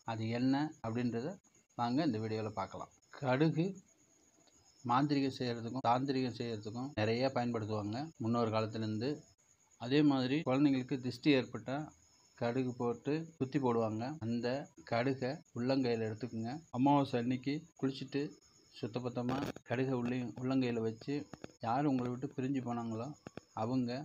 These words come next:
திரும்பி வந்து சேரணும் அப்படின்ற மாதிரி நினை-, மன-, மனப்பூர்வமா நினைச்சு நூத்தி எட்டு தடவை பிரிஞ்சு சென்றவங்களுடைய பெயரை உச்சரித்து அவங்க வந்து சேரணும்னு சொல்லி நூத்தி எட்டு தடவை தினமும்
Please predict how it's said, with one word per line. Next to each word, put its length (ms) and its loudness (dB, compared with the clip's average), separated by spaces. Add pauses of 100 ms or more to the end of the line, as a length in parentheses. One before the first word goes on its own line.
(500)
திரும்பி 320 2
வந்து 260 2
சேரணும் 580 -2
அப்படின்ற 420 -2
மாதிரி 340 -4 (260)
நினை-, 260 -4
மன-, 300 -6 (100)
மனப்பூர்வமா 540 0
நினைச்சு 420 -6 (440)
நூத்தி 220 4
எட்டு 200 4
தடவை 260 2 (380)
பிரிஞ்சு 320 6
சென்றவங்களுடைய 640 2 (600)
பெயரை 360 4
உச்சரித்து 540 -2 (760)
அவங்க 220 -2
வந்து 220 0
சேரணும்னு 520 0
சொல்லி 260 -2 (180)
நூத்தி 280 -2
எட்டு 140 0
தடவை 280 -2 (520)
தினமும் 460 0